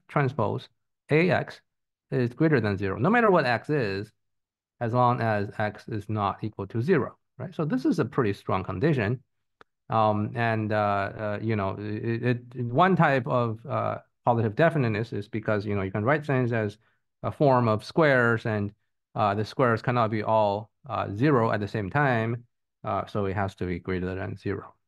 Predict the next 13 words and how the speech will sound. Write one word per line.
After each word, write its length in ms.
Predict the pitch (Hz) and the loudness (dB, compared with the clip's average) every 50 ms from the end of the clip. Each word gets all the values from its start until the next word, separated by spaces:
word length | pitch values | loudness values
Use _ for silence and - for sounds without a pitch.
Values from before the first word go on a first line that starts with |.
| _ _ _ - | _ _ _ -14
or 100 | 123 107 | -12 -12
something 300 | - - 98 - 92 101 | -8 -8 -8 -6 -6 -10
like 160 | 104 95 - - | -12 -12 -16 -18
that, 120 | 113 113 _ _ - | -20 -20 _ _ -8
right? 240 | 110 117 123 120 - | -6 -6 -6 -4 0
So, 240 | 135 127 113 120 - _ _ _ _ _ _ - | 0 0 0 -2 -8 _ _ _ _ _ _ 0
uh, 260 | 135 127 127 123 120 | 2 4 4 2 2
so 100 | 123 147 | 0 0
this 220 | 143 139 185 190 175 | 2 4 4 4 4
is 140 | 185 147 - | 2 0 0
positive 800 | - - 165 165 165 175 165 165 143 139 135 127 120 113 110 113 - _ _ _ - | -2 2 4 4 4 4 4 2 2 2 2 2 -2 -2 -6 -8 -14 _ _ _ 2
definite 720 | 143 135 135 - - 131 110 104 98 98 95 104 - - _ _ _ _ - | 2 2 2 2 0 -2 -2 -2 -2 -4 -6 -8 -10 -16 _ _ _ _ -8
matrices. 800 | 117 107 104 107 113 117 113 - 104 104 - - 123 120 - - | -4 -2 0 0 0 0 0 -2 -6 -10 -12 -14 -18 -20 -20 -20